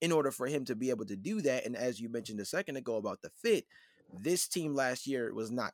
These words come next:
geared towards that in that sense, and therefore was not successful.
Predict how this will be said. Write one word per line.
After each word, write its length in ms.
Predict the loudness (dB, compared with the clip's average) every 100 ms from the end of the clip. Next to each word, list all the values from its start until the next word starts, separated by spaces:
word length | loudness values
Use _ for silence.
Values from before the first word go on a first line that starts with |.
| -8
geared 400 | -8 0 0 0
towards 560 | -2 -4 -2 2 2 2
that 180 | -2 -2
in 160 | -4
that 220 | -4 -6 -4
sense, 400 | -2 -2 -2 -4
and 140 | -6
therefore 400 | -2 -2 -2 -2
was 160 | -2 -4
not 200 | -6 -6
successful. 600 | -8 -2 0 0 -4 -10